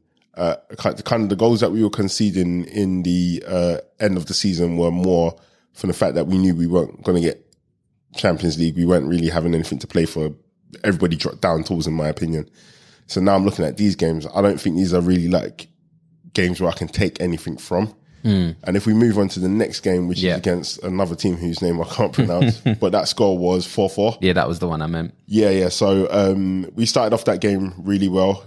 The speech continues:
Speaker 1: Trent played in the C M position. Um, Ben Doak was playing right back. Sorry,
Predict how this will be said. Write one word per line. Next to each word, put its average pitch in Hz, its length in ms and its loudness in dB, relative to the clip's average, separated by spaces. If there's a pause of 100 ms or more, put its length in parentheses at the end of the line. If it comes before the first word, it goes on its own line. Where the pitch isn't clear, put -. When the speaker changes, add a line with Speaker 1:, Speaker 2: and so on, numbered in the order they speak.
(140)
Speaker 1:
Trent 110 280 0
played 104 220 0
in 98 200 -2
the 92 100 -4
C 104 240 0
M 95 100 0
position. 90 720 0
Um, 87 840 0
Ben 98 240 2
Doak 95 260 2
was 90 140 -2
playing 90 500 0
right 92 240 0
back. - 180 -6
Sorry, - 180 -2